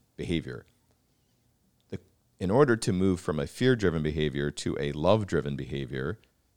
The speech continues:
you have to have a conscious human being. Right? The, the human, the spirit that inhabits the body has to be conscious. Otherwise, if you're on,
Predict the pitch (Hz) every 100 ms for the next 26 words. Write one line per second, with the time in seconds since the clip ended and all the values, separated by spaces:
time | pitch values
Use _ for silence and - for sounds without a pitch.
0 | - 82 95 95 - 82 76 73 - -
1 | 78 76 - 80 71 65 65 57 - _
2 | _ _ _ _ - 87 - - - 90
3 | - 110 87 76 82 - - 127 104 78
4 | - - 76 73 - 90 78 - - 67
5 | 73 71 71 - 69 - - - 69 65
6 | - - - 113 95 80 73 - - -
7 | 82 92 95 90 85 78